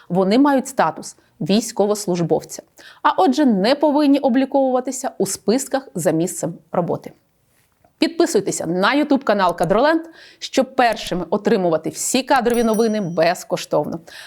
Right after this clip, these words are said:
А щоб цей ролик потрапив у рекомендації і його могли побачити ще більше ваших колег,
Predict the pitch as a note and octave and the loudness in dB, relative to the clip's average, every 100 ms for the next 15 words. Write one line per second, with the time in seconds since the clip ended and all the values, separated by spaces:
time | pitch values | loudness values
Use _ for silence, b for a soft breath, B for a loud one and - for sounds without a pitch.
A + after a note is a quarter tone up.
0 | B B C4 - E4+ - E4 C#4 G3 F#3+ | B B -2 -2 0 2 2 4 2 0
1 | A#3 A#3+ B3 E3+ F3+ - C#4 E4 E4+ D#4 | 0 2 2 0 -2 -4 0 2 2 2
2 | D4+ D#4 D4+ D4+ C#4 A3 A3 A3 G#3+ G#3+ | 4 4 2 -2 -6 -2 2 2 0 0
3 | G#3+ G#3 F#3+ F#3 F3+ - E3+ - - A3 | -2 0 0 0 0 -6 -12 -6 -2 0
4 | F3 E3 D#3+ D#3 G3 G3 C#4 F4 - | -2 -4 -4 -4 -6 -2 2 0 -2